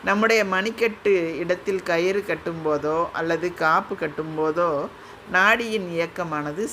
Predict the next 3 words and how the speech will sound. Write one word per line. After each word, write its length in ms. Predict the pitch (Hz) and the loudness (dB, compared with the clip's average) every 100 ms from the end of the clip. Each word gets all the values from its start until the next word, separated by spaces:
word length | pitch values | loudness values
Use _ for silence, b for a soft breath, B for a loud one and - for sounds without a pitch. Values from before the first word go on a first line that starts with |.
| - | -2
சீராகிறது. 720 | 208 220 180 202 139 139 127 - - - | 2 4 2 0 -2 -4 -8 -16 -20 -12
எண்ணங்களும் 800 | 165 175 196 220 202 175 180 180 | -4 -2 0 0 2 4 2 2
மனநிலையும் 720 | 156 170 180 160 156 156 190 | -2 -2 -4 -2 0 0 -4